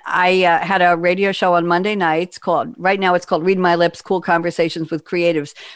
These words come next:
But I interviewed a woman who was considered the queen of eBay. And while I was interviewing her, I said, "How do you do this?" And she gave me a tutorial during this one-hour live interview on W G B B radio.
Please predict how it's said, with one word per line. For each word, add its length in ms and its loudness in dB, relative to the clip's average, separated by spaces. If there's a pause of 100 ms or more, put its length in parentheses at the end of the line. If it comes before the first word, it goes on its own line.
But 100 2
I 60 4
interviewed 560 0
a 80 0
woman 400 0
who 220 0
was 240 -2
considered 460 -8
the 60 -8
queen 300 -4
of 80 -4
eBay. 480 -4 (560)
And 340 0 (100)
while 360 4
I 80 6
was 220 2
interviewing 640 2
her, 420 -2 (540)
I 160 2
said, 260 0
"How 160 2
do 60 0
you 160 -2
do 240 2
this?" 340 -4
And 140 -2
she 140 -2
gave 220 4
me 140 6
a 40 4
tutorial 640 4
during 420 4
this 200 4
one-hour 540 2
live 320 2
interview 440 -2
on 160 -2
W 320 -2
G 180 -2
B 160 -2
B 180 -6
radio. 500 -2